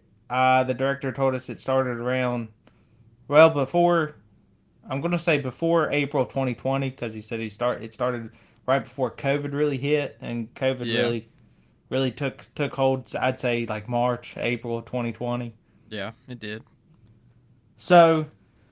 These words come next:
Speaker 1: knowing that and seeing the scenes and how they was done, where you couldn't have no more than four people in the room, so you had <laughs> the,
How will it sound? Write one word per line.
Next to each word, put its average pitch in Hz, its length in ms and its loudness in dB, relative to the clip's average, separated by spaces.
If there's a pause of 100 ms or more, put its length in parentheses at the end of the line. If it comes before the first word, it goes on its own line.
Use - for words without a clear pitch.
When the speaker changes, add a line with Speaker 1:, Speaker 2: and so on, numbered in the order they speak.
(1040)
Speaker 1:
knowing 190 400 6
that 165 360 8
and 139 140 -4
seeing 170 300 0
the 113 60 -4
scenes 160 420 -2
and 131 100 -6
how 139 140 2
they 135 120 0
was 123 140 -4
done, 143 320 2
where 117 300 -2
you 127 140 -8
couldn't 123 180 -4
have 123 160 -2
no 127 100 0
more 123 220 0
than 110 80 -4
four 127 240 -4
people 123 300 -4
in 113 60 -2
the 110 60 -6
room, 123 380 -2
so 104 280 -4 (360)
you 113 120 -4
had 113 280 0
<laughs> 113 100 -10
the, 180 180 6